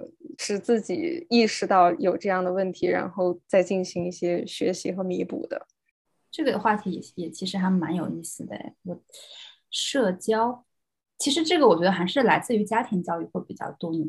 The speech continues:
Speaker 2: 大家觉得，比如说可能 Gavin 学长就家人觉得这方面就很重要，所以从小就会很抓这一块儿。然后可能天书是，比如说家长觉得这方面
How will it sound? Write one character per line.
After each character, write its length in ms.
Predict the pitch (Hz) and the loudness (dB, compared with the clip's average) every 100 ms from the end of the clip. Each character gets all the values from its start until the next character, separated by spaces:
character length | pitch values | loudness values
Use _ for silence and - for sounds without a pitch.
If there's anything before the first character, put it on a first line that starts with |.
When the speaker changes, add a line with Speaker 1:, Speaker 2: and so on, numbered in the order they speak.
| - | -4
Speaker 2:
大 80 | |
家 160 | 170 165 | -4 -4
觉 160 | 185 - | -6 -6
得， 140 | 180 | -6
比 60 | 185 | -2
如 180 | 175 185 | -2 -4
说 300 | - 202 196 | -2 -2 -2
可 160 | 180 | -4
能 180 | 160 - | -4 -2
Gavin 240 | 190 190 | 0 0
学 120 | 185 165 | 0 -2
长 260 | 170 156 - _ - | -2 -4 -8 _ -10
就 180 | 170 156 - | -4 -4 -6
家 280 | - 185 190 | -2 2 2
人 180 | 170 156 | 2 0
觉 60 | |
得 100 | 160 | -4
这 160 | 165 - | -6 -8
方 160 | 185 180 | -4 -2
面 160 | 165 | -2
就 140 | 185 185 | -2 -6
很 260 | - 156 | -6 -10
重 260 | - 170 160 | -4 -2 -2
要， 160 | - 185 | -2 -8
所 180 | - 170 | -10 -12
以 40 | |
从 260 | - - 156 | -12 -4 -2
小 240 | 185 190 - | 0 0 -2
就 140 | 160 | -6
会 300 | 160 165 - _ _ | -6 -8 -8 _ _
很 260 | - 160 151 | -4 -4 -2
抓 300 | - 175 190 | -2 0 0
这 180 | 185 175 | -2 -6
一 120 | 170 | -8
块 220 | - - 175 | -8 0 0
儿。 160 | - _ _ _ _ | -2 _ _ _ _
然 120 | 180 | -4
后 340 | 180 240 214 _ - | 2 2 0 _ -4
可 140 | 214 | -2
能 260 | - - - | 0 0 -4
天 260 | - 214 | -2 0
书 260 | 208 - 226 | 0 2 0
是， 340 | 214 214 180 180 _ _ - | 2 0 0 -4 _ _ -6
比 80 | |
如 100 | 160 | -4
说 160 | 175 196 | -2 0
家 200 | 190 208 | 2 2
长 140 | 208 175 | 2 0
觉 100 | 170 | -2
得 100 | 180 | -4
这 80 | 208 | -4
方 160 | 190 208 | 0 2
面 280 | 208 190 | 2 0